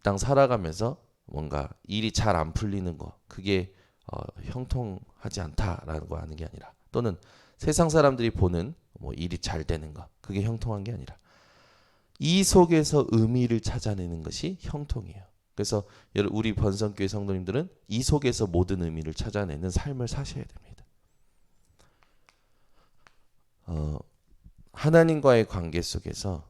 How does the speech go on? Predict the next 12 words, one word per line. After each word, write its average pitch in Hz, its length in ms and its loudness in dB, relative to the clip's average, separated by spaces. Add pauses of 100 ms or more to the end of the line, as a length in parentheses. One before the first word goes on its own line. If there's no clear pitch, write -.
(140)
어, - 180 -8
우리가, 71 500 -4 (240)
어, 62 160 -12
절대 78 460 -6 (100)
놓치지 - 400 -6
말아야 67 300 -8
될 - 180 -12
게, 67 260 -12 (1000)
예, - 100 -18
하나님과의 113 640 0
원래 107 640 8
관계죠. - 580 -12